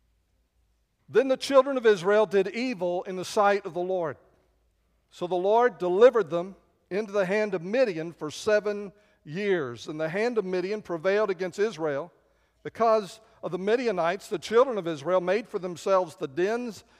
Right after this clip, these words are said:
the caves, and the strongholds which are in the mountains. So it was, whenever Israel had sown,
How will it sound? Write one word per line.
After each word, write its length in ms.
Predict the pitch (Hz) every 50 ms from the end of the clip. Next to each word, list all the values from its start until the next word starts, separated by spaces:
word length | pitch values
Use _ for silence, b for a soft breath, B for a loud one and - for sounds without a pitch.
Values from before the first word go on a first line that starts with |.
| b b b
the 80 | - 151
caves, 720 | - - - 208 208 208 226 226 240 240 208 - - - _ b b b b b
and 140 | 190 170
the 60 | 165 -
strongholds 880 | - - - 220 240 262 262 240 208 170 175 165 165 170 165 - - b b b b
which 180 | b 170 -
are 120 | - 196 208
in 80 | 214
the 40 | 214
mountains. 440 | 220 233 233 240 - 170 120 92 - _ _ _ _ _ _ _ _ _ _ _ _ _ _ _ _ _ _ _ _ _ _ _ b b b b b b
So 300 | b - - 208 220 240
it 60 | 226
was, 460 | 226 196 202 202 208 247 247 - - 170
whenever 380 | 180 180 180 190 208 214 208
Israel 440 | 208 208 220 202 185 208 220 214 196
had 140 | 180 170 -
sown, 560 | - - 247 240 226 202 180 175 196 214